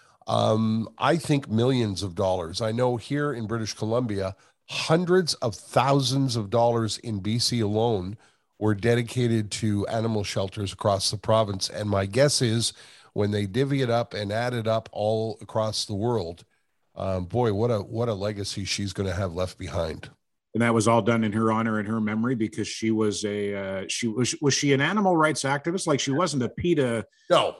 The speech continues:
Speaker 2: uh, throw,
Speaker 1: No.
Speaker 2: uh, throw blood on a person with a fur coat
Speaker 1: No,
Speaker 2: sort
Speaker 1: no,
Speaker 2: of
Speaker 1: no, no. She, she wasn't strident like that, but she was a longtime, uh, defender of, of animal rights and, uh,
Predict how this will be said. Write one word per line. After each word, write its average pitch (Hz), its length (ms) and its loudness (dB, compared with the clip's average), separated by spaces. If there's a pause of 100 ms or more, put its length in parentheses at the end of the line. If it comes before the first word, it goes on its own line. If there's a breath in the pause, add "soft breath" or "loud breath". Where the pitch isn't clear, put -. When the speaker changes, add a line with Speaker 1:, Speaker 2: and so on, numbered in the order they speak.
(200)
Speaker 2:
uh, 101 220 -4 (400)
throw, 127 320 6
Speaker 1:
No. 117 100 6
Speaker 2:
uh, 107 320 2
throw 131 200 4
blood 120 260 2
on 110 120 2
a 104 60 -2
person 117 320 -2
with 98 80 -2
a 87 60 -8
fur 110 240 -2
coat 143 220 2 (120)
Speaker 1:
No, 151 60 8
Speaker 2:
sort 151 80 8
Speaker 1:
no, 147 60 10
Speaker 2:
of 147 240 8
Speaker 1:
no, 139 180 8
no. 110 60 6
She, 151 320 6
she 131 200 4
wasn't 151 380 6
strident 131 560 4
like 139 240 4
that, 147 280 4
but 131 140 -2
she 143 200 -2
was 127 260 0
a 120 180 0
longtime, 135 960 0 (520 soft breath)
uh, 110 180 -2
defender 127 640 2
of, 101 160 -4 (100)
of 107 200 -2
animal 117 440 0
rights 113 580 -2
and, 101 540 -6
uh, 95 500 2